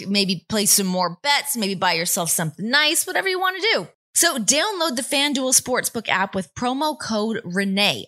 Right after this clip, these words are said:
R E N E E, and go for the gold today. That is with promo code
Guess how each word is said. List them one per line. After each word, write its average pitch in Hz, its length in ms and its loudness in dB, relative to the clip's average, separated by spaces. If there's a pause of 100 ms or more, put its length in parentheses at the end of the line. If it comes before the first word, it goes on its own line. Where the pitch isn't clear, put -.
R 202 280 0
E 208 280 -2
N 180 220 0
E - 100 -12
E, 240 560 4
and 180 160 -2
go 277 260 0
for 226 160 -6
the 190 80 -6
gold 262 380 -2
today. 240 640 0 (300)
That 247 200 0
is 190 120 -2
with 180 160 -6
promo 240 380 -2
code 240 340 -2